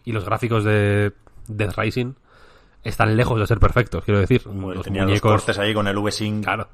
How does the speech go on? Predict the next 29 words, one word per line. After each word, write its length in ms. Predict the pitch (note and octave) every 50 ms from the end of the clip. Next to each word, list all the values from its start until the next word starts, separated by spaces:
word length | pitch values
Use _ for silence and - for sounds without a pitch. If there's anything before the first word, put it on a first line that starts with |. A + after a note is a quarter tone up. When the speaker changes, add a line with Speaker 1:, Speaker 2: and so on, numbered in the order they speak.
| -
Speaker 2:
que 80 | - -
pegaba 240 | - - - - - -
unos 200 | F#3+ - - -
tajos 380 | - C3+ - - C#3 C#3 C3+ -
que 100 | C#3 A#2+
ni 80 | A2+ G#2+
el 100 | G#2+ G#2+
Rising, 360 | A#2 C3 C3 - A2+ G2 G2+
vaya. 200 | A2+ B2+ A#2 - -
Speaker 1:
Y 40 | - B2
los 160 | A#2 G2+ F2
muñecotes 520 | A2 A2 G2+ G2+ G2 - G#2 F#2+ A#2 G#2
son, 680 | - G#2+ G#2 A2 A2 G#2+ G#2 G2+ G2+ G2+ G2+ G2+ G#2+ A2+ _ _ _ _ _ _ _ - _ _ _ _ - - _ _ _
pues, 140 | - A2+ G#2
muñecotes, 540 | G#2 G#2 G#2 F#2+ F#2 F2+ - G#2+ - G2 F2
vaya, 220 | G2 G#2 G#2 F#2+
no 120 | G2 G2+ G2
son 200 | A2 G#2 G#2+ G#2+
ni, 260 | G#2+ G2+ G2 G2 F#2
ni, 400 | F#2 F#2+ F#2+ F#2+ F#2+ F#2+ F#2+ F#2+
ni 160 | F#2+ G2 G2
seres 260 | - A2 G#2 G#2 F2+ G#2
hum-, 260 | G#2 F#2+ G2+ G2 F#2 - - - - - - - -
ni 100 | - G#2
seres 220 | - - G#2+ G#2+ -
humanos. 340 | G2 G2 G#2+ F#2 E2 - - - - - - - - _
Son 160 | - - G#2+
igual 220 | G#2+ G#2 A2+ A2 G#2
de 420 | A2 A2 G#2+ G#2 G2+ G#2 G#2 G#2+